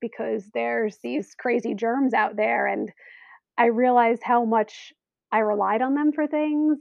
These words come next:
and, you know, how much closer I had even gotten with my own parents, you know, having them spend time with their grandkids. So in a way, like, I think it makes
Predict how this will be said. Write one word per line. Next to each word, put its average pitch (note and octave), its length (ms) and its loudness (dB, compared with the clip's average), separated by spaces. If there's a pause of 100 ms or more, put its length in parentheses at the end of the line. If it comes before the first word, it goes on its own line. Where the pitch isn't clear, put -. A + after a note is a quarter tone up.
(120)
and, G#3 580 -4 (380)
you C#4+ 100 -2
know, A3 120 0
how A#3 200 -2
much A3 440 -2
closer A#3+ 420 0
I A3 140 0
had A#3 160 -2
even A3+ 220 0
gotten A3+ 300 0
with A3 140 -4
my G#3+ 140 -4
own A3+ 200 -2
parents, - 680 -6 (100)
you A3 120 -4
know, G#3 120 -2
having G#3+ 320 -2
them G#3 480 -4
spend G#3+ 280 -4
time A3 220 -4
with - 120 -8
their G#3 160 -4
grandkids. G#3 640 -6 (440)
So A#3 340 0 (260)
in D4+ 140 6
a C#4+ 80 6
way, C#4 240 4
like, C4 160 4
I C4 100 2
think C4+ 240 0
it C4+ 100 0
makes A#3+ 280 -2